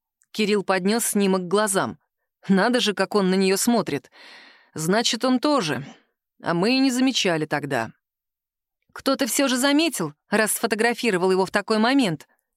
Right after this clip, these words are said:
проговорила Сима. Вот как всё обернулось. Кирилл надолго затих, а когда справился с собой, добавил: «А теперь появляетесь вы.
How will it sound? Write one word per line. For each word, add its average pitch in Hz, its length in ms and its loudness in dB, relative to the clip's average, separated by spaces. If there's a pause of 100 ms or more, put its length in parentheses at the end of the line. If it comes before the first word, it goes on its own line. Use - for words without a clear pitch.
(100)
проговорила 185 640 0
Сима. 175 400 -2 (1400)
Вот 190 320 0
как 247 180 -2
всё 226 220 2
обернулось. 196 840 0 (760)
Кирилл 220 320 0
надолго 202 500 2
затих, 196 540 -2 (340)
а 196 80 -2
когда 233 300 0
справился 220 560 0
с - 40 -2
собой, 240 360 0
добавил: 202 560 -2 (1080)
«А 170 140 -4
теперь 233 360 -2
появляетесь 202 760 0
вы. 233 220 -2